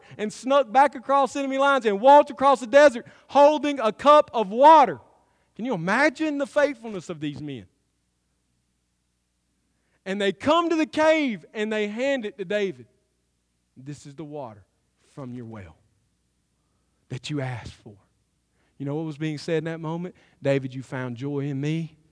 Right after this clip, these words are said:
and I will give you these things. Find your joy in me, and I'll add all these things to you." These are lesser things. They don't really matter that much.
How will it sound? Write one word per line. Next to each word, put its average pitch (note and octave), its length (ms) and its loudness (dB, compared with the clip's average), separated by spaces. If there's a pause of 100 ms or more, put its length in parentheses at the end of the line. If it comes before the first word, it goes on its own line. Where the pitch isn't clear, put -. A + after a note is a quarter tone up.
(1000)
and B2 120 -8
I B2 120 -6
will A2+ 180 -12
give B2 220 -6
you A2+ 80 -8
these G#2 240 -12
things. - 480 -18 (1800)
Find D#3 340 -2
your D3 80 -2
joy D#3 220 -6
in D#3+ 80 -6
me, F3 100 -2
and D3 80 -4
I'll C#3 160 -8
add C#3+ 240 -8
all B2 240 -8
these A#2 240 -8
things G#2+ 260 -16
to G#2+ 120 -18
you." F#2+ 180 -20 (480)
These D#3 260 -8
are C#3+ 80 -6
lesser C3 280 -6
things. F2 340 -20 (120)
They D#3+ 100 -6
don't C#3+ 160 -6
really A#2+ 180 -10
matter A#2 280 -10
that G#2 160 -16
much. A2 220 -18